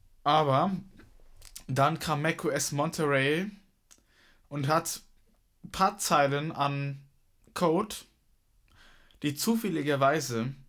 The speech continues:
die, äh, Wire-, die Firewire-Protokolle sind, rausgelöscht. Apple hat die Firewire-Protokolle, die wirklich nur ganz, ganz wenig waren vom insgesamten mac O S,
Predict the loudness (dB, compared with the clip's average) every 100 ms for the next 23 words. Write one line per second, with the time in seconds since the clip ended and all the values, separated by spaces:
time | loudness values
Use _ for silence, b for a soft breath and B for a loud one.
0 | -20 _ _ _ b b b b -2 0
1 | 0 -2 -4 2 4 4 4 2 2 2
2 | 0 -4 -2 0 2 2 0 0 -4 -6
3 | -10 -8 -6 -4 -2 -4 -6 -10 -14 _
4 | _ _ _ _ -6 -4 -2 -4 -8 -10
5 | -14 -20 _ _ _ _ _ _ _ _
6 | _ _ _ _ _ _ _ -4 0 0
7 | 2 2 0 -4 -6 -2 0 2 4 2
8 | 2 -2 -6 -2 0 0 -2 -4 -4 -4
9 | -4 -4 -2 0 0 0 -4 -4 -4 -4
10 | -4 -4 -4 -6 -4 -6 -6 -4 -6 -4
11 | -4 -4 -6 -6 -4 -4 -6 -4 -6 -6